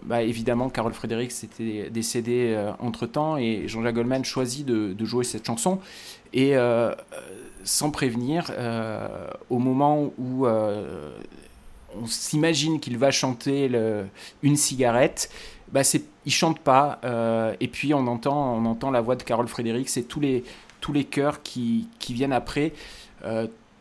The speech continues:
le temps s'arrête à ce moment-là, euh, on a des images de Carole qui, qui défilent, euh, sur les écrans géants et, euh, il y a toute une salle de concert qui se met à pleurer en fait. Et, et c'est, euh,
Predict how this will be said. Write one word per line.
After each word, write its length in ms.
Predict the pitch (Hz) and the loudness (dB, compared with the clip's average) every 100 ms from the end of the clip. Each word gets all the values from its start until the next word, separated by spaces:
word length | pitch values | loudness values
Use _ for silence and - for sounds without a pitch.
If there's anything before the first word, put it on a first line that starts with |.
| _ 135 | _ 0
le 140 | 139 | 2
temps 180 | 139 170 | 4 2
s'arrête 380 | - 147 156 156 | 4 4 4 2
à 60 | 131 | -2
ce 140 | - | 0
moment-là, 520 | 131 135 135 143 147 | 2 2 6 6 6
euh, 220 | 123 117 120 | 2 -2 -2
on 400 | 117 117 117 120 | -2 -2 -2 0
a 80 | 120 | 0
des 220 | 117 117 | -2 0
images 200 | 131 131 | 0 0
de 80 | 123 | 0
Carole 320 | 117 123 127 | 2 2 0
qui, 220 | - 117 110 | -6 -8 -6
qui 120 | - | -6
défilent, 460 | 117 120 - 139 131 | -2 -2 -2 -4 0
euh, 180 | 123 117 | 2 0
sur 160 | 117 120 | -2 -4
les 140 | 120 | -2
écrans 240 | 123 135 131 | -4 -2 0
géants 380 | 131 139 151 - - - - | 2 2 0 -4 -18 -20 -4
et, 200 | 131 139 | 2 4
euh, 520 | 135 120 113 113 107 104 - _ - - - | 4 2 0 0 -2 -4 -8 _ -20 -20 -4
il 60 | |
y 60 | 123 | -2
a 100 | 123 - - - - - | -2 -4 -20 -20 -18 -12
toute 180 | 147 | -4
une 100 | 139 | -2
salle 200 | 131 135 | 2 2
de 80 | 123 | 2
concert 360 | 123 120 147 139 | 0 -2 -2 -2
qui 100 | - | -4
se 100 | - | 0
met 60 | 123 | 0
à 80 | |
pleurer 400 | 120 123 127 131 143 | 0 -2 2 4 2
en 80 | |
fait. 360 | 113 113 - - - | 0 -6 -8 -14 -8
Et, 240 | 113 107 | -4 -4
et 40 | 107 | -4
c'est, 400 | - - 123 117 | -6 -2 0 2
euh, 240 | 113 98 | 0 0